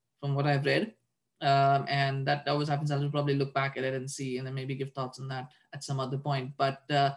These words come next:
again, all to play for. Aston Villa might, will probably be thinking that they can challenge for European places this season, so this loss will set them back a little bit. But, um, again, it's a very unpredictable, unpredictable Pre-, Premier League season, and, uh,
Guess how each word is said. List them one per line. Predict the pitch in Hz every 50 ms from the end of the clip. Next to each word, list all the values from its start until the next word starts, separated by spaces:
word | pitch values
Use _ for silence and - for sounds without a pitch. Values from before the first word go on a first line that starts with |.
| - _ _ _ _ -
again, | 160 160 175 180 170
all | 170 185 196
to | 190 208
play | 196 - 190 180 180
for. | 180 190 185 175 156 143 139 - -
Aston | 135 135 147 143 - 165
Villa | 160 160 156
might, | 151 151 147 139 131
will | 151 156 147
probably | - 170 165 170 175 170
be | 160 160 156
thinking | 160 160 160 151 143 151 147
that | 147 143
they | 143 139
can | 139 147 143
challenge | 143 156 151 160 160 156
for | - 147
European | 139 143 147 147 143 147 147 143 143
places | 147 156 165 - 139 131 123
this | 131 131 -
season, | - 110 120 143 143 143 147
so | 143 -
this | 143 143 143 139 - - - _ _ _ _ _ _ _
loss | - 143 139 135 -
will | 151 160
set | 151 - 147
them | 139 143 139
back | 139 139 135 139
a | 135
little | 139 139 139 139
bit. | 139 131 131 135 - _ _ _ _ _ _ _ _
But, | - 135 131 127 131 - _ _ 139
um, | 139 135 131 135 131 131 131 127 131 135 - _ _ _ _ -
again, | 147 147 147 139
it's | 135 135 -
a | 143
very | 143 147 151
unpredictable, | 143 139 139 143 135 131 - - 127 127 120
unpredictable | - 147 147 143 143 135 139 135 131 131
Pre-, | 131 127 131 - - _
Premier | - 135 135 135 135
League | 131 127 123 123
season, | - - 139 135 123 127 123 127 - _ _ _ _ _ _ _ -
and, | 135 127 123 120 123 131 127 127 123
uh, | 123 123 120 117 117